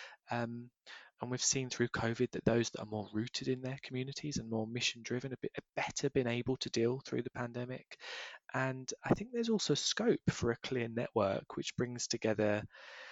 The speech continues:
people who are interested in different topics. And it might be employee ownership, it might be sh-, um, business employee voice, it might be, um, the triple bottom line, it, it could be any of these things.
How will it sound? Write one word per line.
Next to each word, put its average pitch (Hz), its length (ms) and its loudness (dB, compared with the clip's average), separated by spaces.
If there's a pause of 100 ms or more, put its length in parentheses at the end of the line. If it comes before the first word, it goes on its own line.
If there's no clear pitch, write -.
(680)
people 127 260 10
who 117 160 8
are 120 160 8
interested 123 520 2
in 110 100 -2
different - 320 -2
topics. - 540 0
And 120 80 0
it - 100 -8
might 160 300 -2
be 113 420 6 (340)
employee 120 440 4
ownership, 151 440 0
it - 80 -8
might 123 220 -6
be 110 100 -4
sh-, - 220 0
um, 107 560 -4 (200)
business 117 640 2
employee 113 400 4
voice, 151 560 6
it - 180 -6
might 127 320 -2
be, 107 400 4 (800)
um, 107 280 -2
the 104 80 0
triple - 300 2
bottom 113 320 0
line, 117 400 -4
it, - 200 -6
it - 260 -4
could - 100 -10
be 139 100 4
any 165 180 4
of 117 80 2
these 104 240 -2
things. 101 500 -8